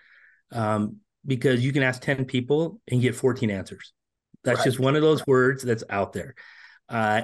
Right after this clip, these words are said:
Speaker 1: and being able to define that as a leader of, "This is what I mean when I mean creative," whether it's,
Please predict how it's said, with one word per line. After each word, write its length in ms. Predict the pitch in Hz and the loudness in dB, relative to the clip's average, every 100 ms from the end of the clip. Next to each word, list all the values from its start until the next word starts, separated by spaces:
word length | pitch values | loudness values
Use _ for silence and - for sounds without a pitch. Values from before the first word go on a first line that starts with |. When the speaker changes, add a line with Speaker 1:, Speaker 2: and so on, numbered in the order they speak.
| 123 | 0
Speaker 1:
and 520 | 123 120 117 117 117 | 0 2 2 0 -2
being 180 | 147 175 | 0 0
able 140 | 180 | 0
to 80 | 151 | 0
define 440 | 123 - 120 123 | -2 -2 -2 0
that 160 | 110 98 | -2 -2
as 160 | 104 | -2
a 60 | 113 | -2
leader 280 | 107 107 98 | -2 -2 -2
of, 260 | 101 98 | -6 -6
"This 220 | - 147 202 | -4 -2 -2
is 100 | 131 | 0
what 160 | 123 | 2
I 100 | 110 | 2
mean 260 | 110 107 101 | 2 2 0
when 100 | 98 | -2
I 100 | 104 | -2
mean 220 | 107 104 | -2 -4
creative," 500 | 113 104 95 92 - - _ _ _ _ | -6 -4 -4 -6 -8 -18 _ _ _ _
whether 300 | 127 113 113 | 0 2 2
it's, 320 | 113 113 113 | 2 0 -2